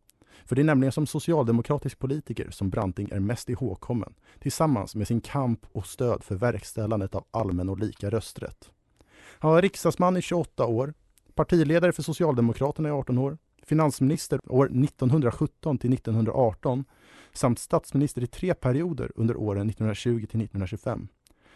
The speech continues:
Han var även verksam inom Nationernas förbund, där han för sina storartade insatser belönades med tilldelandet av Nobels fredspris år nittonhundratjugoett. Under denna tidsperiod gick han under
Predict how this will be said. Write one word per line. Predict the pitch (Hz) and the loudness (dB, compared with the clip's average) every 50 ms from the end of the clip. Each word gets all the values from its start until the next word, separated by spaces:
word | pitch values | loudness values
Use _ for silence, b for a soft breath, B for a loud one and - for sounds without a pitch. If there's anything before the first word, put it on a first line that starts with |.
| b b b | b b b
Han | b 143 139 | b 2 4
var | 160 160 | 4 4
även | 156 147 170 175 | 4 4 4 2
verksam | 156 175 165 123 107 - - 139 135 139 - | 2 2 2 2 0 -2 0 0 0 0 2
inom | - 123 117 117 | 2 2 2 2
Nationernas | 123 120 - - 110 104 104 104 104 - | 0 -2 -4 -4 -2 -2 -2 -2 -4 -4
förbund, | 117 110 131 147 123 113 - 127 | -4 -4 -2 -2 -4 -4 -6 -10
där | - - 113 | -8 -4 -2
han | 113 110 | -2 -2
för | 104 - | -2 -2
sina | - 123 113 | -2 -2 -2
storartade | - - - 151 131 117 - 127 123 - 135 139 | -2 -4 -4 -2 -2 -2 -2 -2 -2 -2 -4 -2
insatser | 156 151 131 101 - - 98 - - 110 110 | 0 0 0 0 0 -4 -6 -4 -4 -6 -4
belönades | 104 92 92 104 90 90 90 90 90 - | -2 -2 -2 -2 -2 -2 -4 -6 -6 -8
med | - - | -8 -10
tilldelandet | - - 123 113 104 - - 58 - - - - - - 107 101 - - - | -10 -8 -8 -6 -4 -4 -4 -6 -6 -8 -8 -10 -6 -6 -6 -6 -6 -10 -12
av | - - 101 95 104 | -6 -4 -2 0 0
Nobels | 110 123 120 104 87 - - - | 0 0 0 -2 -4 -6 -8 -14
fredspris | - - 151 127 98 - - - - 160 143 113 - | -8 -4 -4 -4 -4 -6 -8 -6 -4 -4 -4 -4 -6
år | - 107 95 71 | -6 -6 -4 -2
nittonhundratjugoett. | 107 120 - - 101 95 98 98 92 - - 135 - - - - - _ _ - | -2 -4 -2 -2 -2 -2 -2 -2 -4 -4 -4 -4 -4 -4 -10 -20 -20 _ _ -6
Under | - 117 120 113 | -2 0 2 4
denna | 120 110 175 170 | 4 4 2 2
tidsperiod | - 165 131 - - 104 104 104 101 104 - - | 2 0 -2 0 0 0 0 2 0 -2 -4 -6
gick | - 107 - - | -10 -10 -6 -2
han | 101 101 | -2 0
under | 98 95 98 - | 0 0 -2 -2